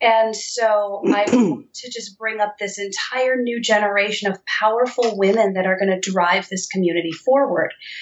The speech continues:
Speaker 2: Mm-hmm.
Speaker 1: because we are powerful, we're strong, and we have a great perspective.
Speaker 2: Mm-hmm.
Speaker 1: And I, I don't know, of course I know where it came from.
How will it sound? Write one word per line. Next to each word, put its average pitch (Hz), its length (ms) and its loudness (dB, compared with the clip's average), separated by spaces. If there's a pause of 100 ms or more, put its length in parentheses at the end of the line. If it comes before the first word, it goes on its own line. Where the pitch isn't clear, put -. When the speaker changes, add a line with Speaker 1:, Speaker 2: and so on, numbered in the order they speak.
Speaker 2:
Mm-hmm. 135 60 -2
Speaker 1:
because 123 460 2
we - 240 0
are 233 240 4
powerful, 202 500 -2
we're 190 100 -10
strong, 202 420 2
and 196 100 0
we 196 100 -6
have 214 220 2
a 208 100 -4
great 202 360 -6
perspective. - 680 -2 (440)
Speaker 2:
Mm-hmm. 117 320 -2
Speaker 1:
And 214 340 2 (380)
I, 220 280 0
I 220 140 2
don't 233 360 -2
know, 214 500 2
of - 420 -20
course 330 220 0
I 180 60 0
know 175 160 0
where 180 140 2
it - 140 0
came 185 200 -8
from. 180 260 -2